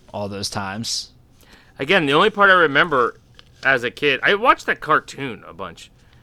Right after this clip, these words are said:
Speaker 2: But
Speaker 1: It wasn't
Speaker 2: the,
Speaker 1: bad.
Speaker 2: the only, the only thing I remember as a kid was just this, that scene, the, the meal scene, where they were just singing that song.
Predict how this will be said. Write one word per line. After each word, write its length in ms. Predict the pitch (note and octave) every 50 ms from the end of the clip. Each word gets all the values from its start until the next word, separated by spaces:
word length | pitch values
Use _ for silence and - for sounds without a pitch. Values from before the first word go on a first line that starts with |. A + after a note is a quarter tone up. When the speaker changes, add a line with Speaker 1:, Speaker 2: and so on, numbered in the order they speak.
| _ _ _ -
Speaker 2:
But 140 | - C3+ C#3
Speaker 1:
It 20 |
wasn't 220 | E4+ E4 F3 D3+ C#3+
Speaker 2:
the, 40 | D3+
Speaker 1:
bad. 260 | G2+ G#2+ B2 C#3 - - - _ _ -
Speaker 2:
the 160 | B2+ B2 D3+
only, 180 | F3 F#3+ G#3 - _ _
the 120 | C3 E3
only 140 | F#3 G#3+ A3
thing 100 | G#3 F#3+
I 40 | F3
remember 420 | D#3+ D3+ C#3+ D3 D3+ D3 C#3+ C#3+
as 120 | C3+ A#2 G#2+
a 60 | A2
kid 240 | - - C#3+ C#3 B2+
was 200 | A2+ A2+ G2 G2
just 200 | B2 B2 - -
this, 220 | - C#3 C3+ - - _
that 240 | G#2+ B2 B2 A#2 -
scene, 420 | - C3+ C#3 C3+ G2+ E2 E2+ F2+
the, 140 | F2+ G#2+ G#2+ G2
the 140 | A2 A2+ A2
meal 300 | G#2+ A#2 B2+ C3+ B2+ B2
scene, 300 | - - G2 F2 E2 - _ _
where 140 | - G#2+ A2+
they 140 | A2 A2+ A2
were 120 | A2 A2
just 240 | G2 G#2 G#2+ G2+ -
singing 220 | - A#2 A2 G#2 G2+
that 160 | G2+ F#2+ -
song. 300 | - A#2+ A2+ G#2 G2